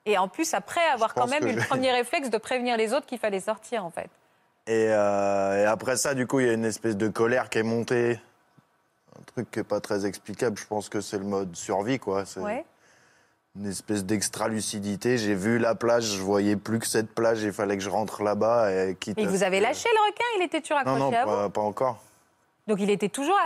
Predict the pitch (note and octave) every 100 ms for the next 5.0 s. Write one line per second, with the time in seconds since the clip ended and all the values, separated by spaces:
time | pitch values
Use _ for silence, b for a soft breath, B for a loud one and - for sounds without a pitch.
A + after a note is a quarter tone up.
0 | - G#3+ G#3 - G3 F3+ F3+ C#4+ C#4 F4
1 | F4+ D#4+ D4 - F#3 - - A#2 - -
2 | _ G3+ G3 G2 C3 B2+ A#2+ A2+ - D3
3 | D3+ E3 E3 B2+ B2 A#2 A#2 B2 G#2 D3
4 | D3+ G#2+ A2 A2 A2+ A#2 D#3 D#3 -